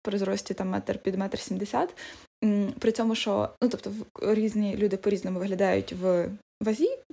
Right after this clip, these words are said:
але от, типу, я прям вже в цей момент була дуже худа. Тобто я носила вже ікс ес. І в моменти, коли там опускалась моя вага п'ятдесят два, навіть нижче, я вже, ікс ес вже був на мене великий.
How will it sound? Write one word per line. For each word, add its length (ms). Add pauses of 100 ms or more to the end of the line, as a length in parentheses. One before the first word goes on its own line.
(440)
але 280
от, 200
типу, 240
я 220
прям 300
вже 140
в 60
цей 160
момент 280
була 180
дуже 360
худа. 320 (200)
Тобто 240
я 120
носила 420
вже 140
ікс 300
ес. 300 (160)
І 240 (340)
в 100
моменти, 380
коли 200
там 200
опускалась 600
моя 120
вага 200
п'ятдесят 440
два, 200
навіть 240
нижче, 260
я 40
вже, 180 (220)
ікс 200
ес 140
вже 260
був 140
на 100
мене 180
великий. 400